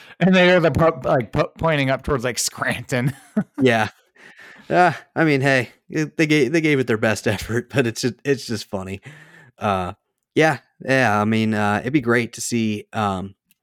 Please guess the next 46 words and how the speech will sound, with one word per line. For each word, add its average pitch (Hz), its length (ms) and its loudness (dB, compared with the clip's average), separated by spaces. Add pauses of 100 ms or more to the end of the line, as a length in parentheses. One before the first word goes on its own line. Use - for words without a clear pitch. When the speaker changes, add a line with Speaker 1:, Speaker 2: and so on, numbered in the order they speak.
(100)
Speaker 2:
Penn 139 140 0
State 117 160 0
hockey 113 400 -2
make 110 300 -6
it, 104 340 -4
uh, 95 300 -6 (240)
hopefully, 151 460 0
like, 98 200 -10
to 120 80 0
the 95 80 -4
Frozen 101 340 -4
Four. 101 220 -2
I - 20 -2
mean, 98 200 -6 (420)
um, 101 500 -2
just 127 160 -6
kinda 120 240 -2 (260)
keep 127 240 -6
up 113 200 -4
with 107 180 -4
this, - 320 -4
uh, 87 280 -8 (260)
trend 107 420 -2
of 92 180 -8 (320)
Penn 113 200 -4
State 101 260 -4
teams 98 520 -10 (180)
doing 101 280 -2
big 98 200 -6
things, 98 420 -8
uh, 90 220 -10 (580)
on 117 120 -2
the 107 60 0
national 110 400 -2
stage, 110 360 0
like, 98 120 -2
in 98 80 -4
the 95 60 -8
final 107 260 -4
tournament 107 360 -2
and 92 100 -12
stuff - 180 -4
like 101 120 -6
that. 101 240 -2
I 98 60 -4
mean, 101 180 -6